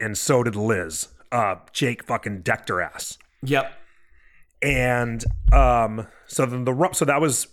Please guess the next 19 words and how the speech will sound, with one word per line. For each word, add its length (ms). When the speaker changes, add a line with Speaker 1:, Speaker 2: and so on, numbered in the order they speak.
Speaker 1:
the 80
Tuesday 420
after 300
Survivor 340
Series, 340
which 100
is, 140
like, 160
a 60
week 320
after 320
this 180
whole 260
fiasco. 480
Um, 340
at 100
the, 240
at 160
the 440